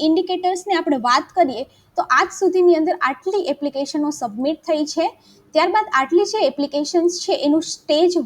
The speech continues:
વનની અંદર વેરિફિકેશન થયેલું છે. ત્યારબાદ અઠ્યાવીસ લાખ જેટલી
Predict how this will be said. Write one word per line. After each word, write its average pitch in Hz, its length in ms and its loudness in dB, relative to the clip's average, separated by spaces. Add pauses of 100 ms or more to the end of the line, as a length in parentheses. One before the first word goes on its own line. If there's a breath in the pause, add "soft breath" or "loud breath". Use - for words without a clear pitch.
વનની 330 340 -2
અંદર 370 240 -2
વેરિફિકેશન 311 720 -4
થયેલું 302 400 0
છે. 320 160 0 (420 soft breath)
ત્યારબાદ 339 340 0 (120)
અઠ્યાવીસ 359 420 -2 (140)
લાખ 302 320 -2
જેટલી 330 340 0